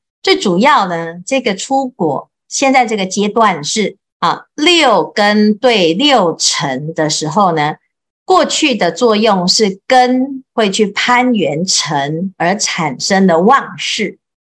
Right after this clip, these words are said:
那楞严经在讲这个妄事的时候，知道它是虚妄，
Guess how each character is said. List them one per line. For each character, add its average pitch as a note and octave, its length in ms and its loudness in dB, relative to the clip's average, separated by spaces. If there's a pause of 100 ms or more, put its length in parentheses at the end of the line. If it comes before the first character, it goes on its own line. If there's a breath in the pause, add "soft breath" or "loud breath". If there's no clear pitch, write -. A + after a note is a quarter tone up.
(500)
那 C#4+ 240 2
楞 D4+ 200 0
严 A#3+ 200 2
经 B3 560 2
在 A#3 240 0
讲 F3 420 -4
这 G#3+ 160 -2
个 F#3+ 120 0
妄 A3 300 2
事 G#3+ 240 -2
的 D#3+ 140 -2
时 D#3+ 160 -2
候， E3+ 220 -2
知 F#3+ 160 -6
道 G3+ 180 2
它 F#3 160 -6
是 F3+ 160 -4
虚 G#3+ 260 -4
妄， A3 320 0